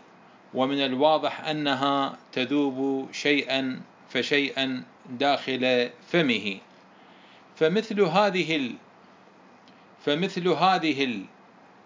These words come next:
الأفعال الصغيرة القليلة لا تكون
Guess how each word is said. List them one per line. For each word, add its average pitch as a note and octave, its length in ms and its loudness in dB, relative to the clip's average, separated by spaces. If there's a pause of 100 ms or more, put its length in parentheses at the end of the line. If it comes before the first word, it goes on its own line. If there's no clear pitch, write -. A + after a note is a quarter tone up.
(400)
الأفعال C#3 800 0 (160)
الصغيرة C#3 720 0 (300)
القليلة C#3+ 920 0 (500)
لا F3 280 4
تكون D#3+ 800 -2